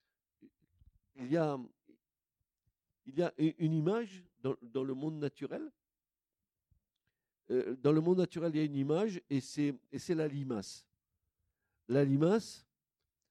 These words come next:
et quand elle, elle passe en cortège, elle passe toutes au même endroit. Et elles laissent leur, leur bave sur le parterre, les unes derrière les autres.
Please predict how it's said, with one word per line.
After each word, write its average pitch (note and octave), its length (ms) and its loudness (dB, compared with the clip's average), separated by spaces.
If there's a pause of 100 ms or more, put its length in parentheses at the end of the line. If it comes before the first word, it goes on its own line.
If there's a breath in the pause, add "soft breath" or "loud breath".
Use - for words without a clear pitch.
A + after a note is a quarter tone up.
(220)
et D3 120 -6
quand E3+ 280 2
elle, F3 120 2
elle C3 120 4
passe - 540 0 (600)
en C3+ 100 0
cortège, G3+ 600 0 (600)
elle B2+ 140 -2
passe - 460 -2 (420)
toutes - 320 2
au C#3+ 80 2
même E3 220 -2
endroit. C3 320 -4 (800)
Et D3 180 -4
elles D3+ 140 4
laissent G3 380 2
leur, C3+ 280 4 (120)
leur A#2+ 240 2
bave B2+ 440 2 (600)
sur D3+ 220 -2
le D3+ 80 6
parterre, - 520 -8 (160)
les C#3 180 -6
unes G3 100 -6
derrière C#3 260 -4
les B2+ 200 -6
autres. - 160 -8